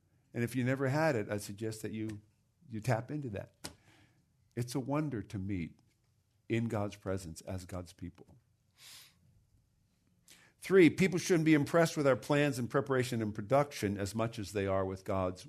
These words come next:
word, worthiness, and works. The most important thing about our meeting is not our creativity. It's not our originality.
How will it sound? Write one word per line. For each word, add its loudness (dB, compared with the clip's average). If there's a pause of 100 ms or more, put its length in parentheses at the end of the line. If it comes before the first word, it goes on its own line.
word, -2 (400)
worthiness, -4 (300)
and -10
works. -16 (480)
The -4
most 0
important -4
thing -6 (880)
about 2
our 0
meeting -2
is -8
not -2
our -4
creativity. -8 (1040)
It's -2
not 0
our 0
originality. -4